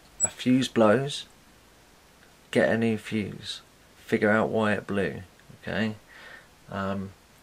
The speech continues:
don't use the wrong colour cables. Don't use, uh,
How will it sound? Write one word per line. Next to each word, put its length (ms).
don't 260
use 240
the 100
wrong 220
colour 280
cables. 720
Don't 260
use, 640
uh, 500